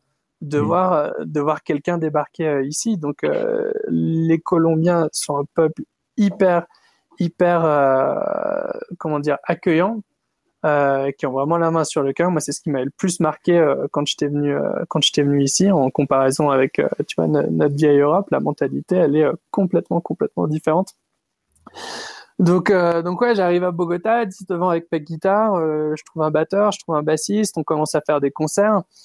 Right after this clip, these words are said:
Speaker 1: Euh, faut savoir qu'il y a une grosse population, euh,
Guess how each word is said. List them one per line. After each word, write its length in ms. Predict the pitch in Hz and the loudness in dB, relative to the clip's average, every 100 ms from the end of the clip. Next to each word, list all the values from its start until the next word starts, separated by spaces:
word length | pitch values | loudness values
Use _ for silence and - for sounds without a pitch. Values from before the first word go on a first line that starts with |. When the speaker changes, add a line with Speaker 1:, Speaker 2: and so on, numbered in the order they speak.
| - _ _ - 151 | -20 _ _ -4 0
Speaker 1:
Euh, 800 | 151 147 147 143 143 143 143 160 _ - - _ _ _ _ - _ | 2 2 0 -2 -4 -4 -6 -8 _ -20 -20 _ _ _ _ -20 _
faut 120 | 175 | -4
savoir 340 | 165 151 165 | 0 0 0
qu'il 120 | 160 160 | 0 0
y 40 | |
a 40 | |
une 520 | 143 143 143 143 156 151 | 0 -2 -4 -6 -8 -8
grosse 560 | - 170 196 220 208 - | -6 -2 2 2 0 -6
population, 880 | 226 190 - 185 180 - 190 190 175 | -4 -4 0 0 0 -2 -2 0 2
euh, 440 | 151 147 139 156 | 2 0 -2 -4